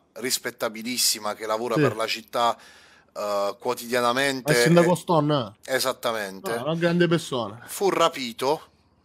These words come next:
Speaker 1: da un certo Darko Kocic.
Speaker 2: Bravo, Kocic era il cognome, bravissimo,
Speaker 1: Mm. Ha visto che il
Speaker 2: bravissimo.
Speaker 1: cognome l'abbiamo trovato?
Speaker 2: Bravi-, bra-, allora lo conosceva già.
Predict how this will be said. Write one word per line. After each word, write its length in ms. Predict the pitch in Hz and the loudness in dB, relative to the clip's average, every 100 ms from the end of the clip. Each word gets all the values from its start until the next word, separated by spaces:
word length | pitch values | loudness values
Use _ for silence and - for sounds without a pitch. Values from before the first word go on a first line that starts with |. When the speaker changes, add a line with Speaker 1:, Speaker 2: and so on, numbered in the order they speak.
| _ _ _ _ _ _ _ _ _ | _ _ _ _ _ _ _ _ _
Speaker 1:
da 180 | - 143 | -4 0
un 100 | 175 190 | 0 0
certo 680 | 120 107 104 - 123 117 _ | 0 0 -2 -2 -2 -2 _
Darko 680 | 131 123 117 - - 120 - - | 0 4 4 2 -4 -4 -4 -8
Kocic. 880 | 104 82 - 92 85 - 95 87 - _ _ _ | -6 -4 -6 -8 -6 -6 -6 -10 -18 _ _ _
Speaker 2:
Bravo, 460 | 247 262 214 160 170 | 4 6 6 2 0
Kocic 580 | 277 254 170 143 - 156 | 2 2 0 -4 -4 -4
era 220 | 143 135 | -2 -4
il 60 | |
cognome, 340 | 135 139 135 131 | -6 -6 -6 -4
bravissimo, 680 | 196 226 196 120 95 113 110 | -2 2 0 0 -8 -10 -8
Speaker 1:
Mm. 40 | |
Ha 60 | 131 190 | 0 4
visto 260 | 190 139 | 4 4
che 60 | 123 | 0
il 40 | |
Speaker 2:
bravissimo. 60 | 120 | 0
Speaker 1:
cognome 340 | 123 127 127 | 0 0 2
l'abbiamo 320 | 113 110 110 110 | 0 0 -2 0
trovato? 420 | 117 127 98 208 | 2 4 2 2
Speaker 2:
Bravi-, 320 | 220 196 165 | 4 4 2
bra-, 220 | 160 202 | 0 0
allora 320 | 226 233 170 | 2 2 2
lo 100 | 165 | 2
conosceva 540 | 196 226 233 - 180 123 | 2 0 0 0 0 0
già. 420 | - 110 104 | -6 -8 -8